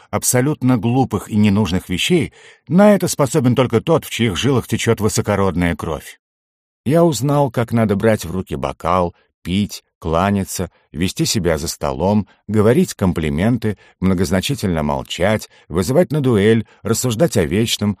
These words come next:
лошадях, соколиной охоте, военных парадах, турнирах, геральдике и прочей дребедени, которой нет места в обычной жизни уважающего себя мастера-вора. К концу дня моя голова просто трещала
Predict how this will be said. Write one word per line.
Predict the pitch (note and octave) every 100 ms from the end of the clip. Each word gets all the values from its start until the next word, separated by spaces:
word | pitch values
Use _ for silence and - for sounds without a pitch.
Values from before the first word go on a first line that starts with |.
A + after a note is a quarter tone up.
| _
лошадях, | A#2+ B2 E2 B1+ F#2+ G#2 _ _
соколиной | - A2 C3 F3 D3+ F2+
охоте, | - A2+ B2+ A#2+ A2 _
военных | D2 G2 A2+ F3 G#2 -
парадах, | D2+ E2+ A2+ F#2+ - _
турнирах, | - E3 F#2+ F#2+ G#2+ - _ _
геральдике | B2+ D#3 G2 A2 G2+ - E2+ _ _
и | G#2
прочей | - F3 - D3
дребедени, | D3 D#3 A2+ E2+ C#2+ - _ _
которой | G2+ F#2 F#2+
нет | F#2+ G2 -
места | A2+ B2 G2+
в | D#2+
обычной | D#2 F#2 D#2+
жизни | D2+ D#3 A#2 B2 - _ _
уважающего | C3 G2+ F2+ A2 D3 C3 B2+ A#2
себя | - E2 G2+ F2+ _ -
мастера-вора. | F#2+ F#2 F2 - F2+ D#2 B1+ A1 - _ _ _ _ _ _ _
К | -
концу | A#2 G#2+ A#2
дня | G#2 A2 B2+
моя | F2+ F2
голова | F2 F#2 F#2+ A2+
просто | - G2+ - G2+
трещала | - G#2 - G#2+ A#2 A#2